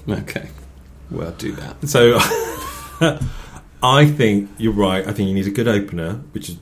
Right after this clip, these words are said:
Speaker 2: which is a good question. So
Speaker 1: Mm.
Speaker 2: make sure you have a look at their pictures and their profile.
Speaker 1: Have you got a good opener?
Speaker 2: I've got a good opening.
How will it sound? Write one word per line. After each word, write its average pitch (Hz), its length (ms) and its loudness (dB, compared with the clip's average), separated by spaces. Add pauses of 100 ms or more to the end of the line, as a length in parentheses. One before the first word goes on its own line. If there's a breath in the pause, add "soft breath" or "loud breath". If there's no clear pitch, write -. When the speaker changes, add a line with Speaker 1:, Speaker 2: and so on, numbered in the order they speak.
(100)
Speaker 2:
which 95 240 -6
is 85 80 -10
a 95 60 -8
good 98 240 -4
question. 85 420 -6
So - 100 -4
Speaker 1:
Mm. 92 40 2
Speaker 2:
make 95 200 0
sure 92 200 -2
you 87 220 -4
have 90 200 -8
a - 20 -6
look 90 180 -4
at 101 80 -6
their 104 120 -2
pictures 82 540 -8
and 85 180 -4
their 85 160 -4
profile. - 200 -6
Speaker 1:
Have 139 100 4
you 185 100 6
got 92 160 -2
a 73 40 -2
good 87 120 -2
opener? 73 460 -2 (720 loud breath)
Speaker 2:
I've - 100 -20
got - 100 -6
a - 40 -4
good 113 160 -4
opening. 90 580 -6